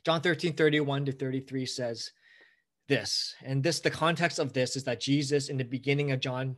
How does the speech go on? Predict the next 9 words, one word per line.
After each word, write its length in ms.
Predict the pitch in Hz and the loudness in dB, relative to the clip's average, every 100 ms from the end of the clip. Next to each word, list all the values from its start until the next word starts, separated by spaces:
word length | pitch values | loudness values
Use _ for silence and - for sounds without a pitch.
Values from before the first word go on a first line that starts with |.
| - | -6
thirteen, 440 | 131 131 - 127 | -6 -6 -8 -4
just 200 | 123 117 | -4 -4
washes 580 | 123 127 - 131 123 - - - - | -4 -4 -4 -2 -4 -6 -14 -20 -14
his 120 | 127 131 | -10 -8
disciples' 480 | 120 123 120 113 | -4 -4 -4 -6
feet. 400 | - 151 180 - - | -2 0 0 0 -8
And 180 | 135 127 | -4 -2
we're 80 | |
gonna 100 | 131 | 0